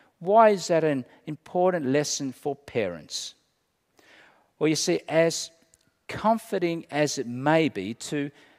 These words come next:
try to live that life like a helicopter parent. Do you, do you know what I mean? You know, the helicopter parent who always circles around their kids, protecting them, guiding them, supporting them, just circling ala-, around them,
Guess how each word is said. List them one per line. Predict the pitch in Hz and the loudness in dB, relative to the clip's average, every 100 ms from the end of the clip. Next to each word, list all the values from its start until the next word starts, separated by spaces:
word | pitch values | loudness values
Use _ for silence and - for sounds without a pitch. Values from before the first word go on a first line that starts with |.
| _ | _
try | - - 254 | -14 0 2
to | 269 | 4
live | 233 185 208 - | 2 2 0 0
that | 180 | 0
life | 165 160 165 - | 2 2 0 0
like | 151 139 | -2 0
a | 135 | -2
helicopter | - - 165 165 - 139 - - | -4 0 2 2 -2 -8 -8 -16
parent. | - 107 92 82 _ _ | -8 -6 -6 -10 _ _
Do | 151 | -14
you, | 131 | -10
do | 135 | -6
you | |
know | 139 135 | 0 0
what | 120 | 2
I | 113 | -2
mean? | 120 123 76 _ _ _ - _ - | -2 -4 -8 _ _ _ -20 _ 0
You | |
know, | 135 | 2
the | 117 | 4
helicopter | 98 131 139 - 135 127 | 6 6 6 0 -6 -6
parent | - 127 127 | 0 0 2
who | 117 113 | -2 -4
always | 139 151 147 | 0 0 -2
circles | - 170 175 175 175 156 | -4 -2 -2 -2 -6 -4
around | 143 147 147 | -2 -2 0
their | 139 | -2
kids, | - - 131 87 - - - _ _ - - _ | -4 -6 -4 -4 -8 -10 -10 _ _ -20 -20 _
protecting | - 107 - - 160 - 156 | -8 -8 -6 -2 -2 -2 -4
them, | 147 151 160 147 _ _ _ - _ | 2 2 0 -12 _ _ _ -20 _
guiding | - 120 131 156 156 135 | 2 6 8 6 4 2
them, | 139 147 143 | 2 2 -2
supporting | - - - - - 139 151 151 | -4 -2 -4 -6 -4 0 2 2
them, | 139 143 | 0 0
just | 127 156 - - | 0 -6 -6 -8
circling | - - 202 214 208 196 | -8 -2 0 0 -2 -2
ala-, | 175 160 170 - | 2 2 2 -2
around | 147 185 190 | 0 2 2
them, | 120 113 | -2 -4